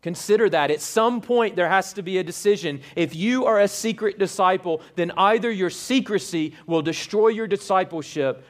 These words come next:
or your discipleship will destroy your secrecy. Remember the words of Jesus in Matthew chapter ten, verses thirty-two and thirty-three. "So everyone who acknowledges me before men, I also will acknowledge before my Father who is in heaven.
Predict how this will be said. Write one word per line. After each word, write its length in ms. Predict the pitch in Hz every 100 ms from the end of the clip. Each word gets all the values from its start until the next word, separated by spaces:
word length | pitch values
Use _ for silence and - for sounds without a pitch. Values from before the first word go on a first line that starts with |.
| -
or 100 | 147
your 300 | 143 170 196
discipleship 960 | 175 - 175 170 160 139 - 120 - - _
will 100 | 131
destroy 680 | 123 113 - 151 139 113 104 - _
your 160 | - 107
secrecy. 680 | - 110 98 76 - 92 98 _ _ _ _ _ _ _ _ _ _ _ _ _ _ _ _ _ _ _ _ _ _ _ _ _ _ _ _ _
Remember 320 | 123 131 151
the 100 | 135
words 400 | 131 135 147 127
of 60 | 123
Jesus 500 | 110 139 147 131 -
in 120 | 120
Matthew 360 | 120 131 135 120
chapter 360 | - 117 123
ten, 320 | 117 143 143 123
verses 340 | 117 127 -
thirty-two 460 | 127 127 123 139 131
and 100 | 123
thirty-three. 560 | 127 123 117 139 131
"So 200 | 117 120
everyone 520 | 117 139 151 143 147
who 120 | 139 131
acknowledges 680 | 127 127 127 143 127 127
me 180 | 123 131
before 380 | 131 127 123 123
men, 380 | 120 135 143 143 - _
I 140 | 123 123
also 440 | 127 139 - 135
will 200 | 131 120
acknowledge 520 | 117 123 120 131 127
before 300 | 123 - 127
my 160 | 117 113
Father 400 | - 117 123 123
who 160 | 123
is 140 | 117 110
in 100 | 107
heaven. 400 | 110 123 110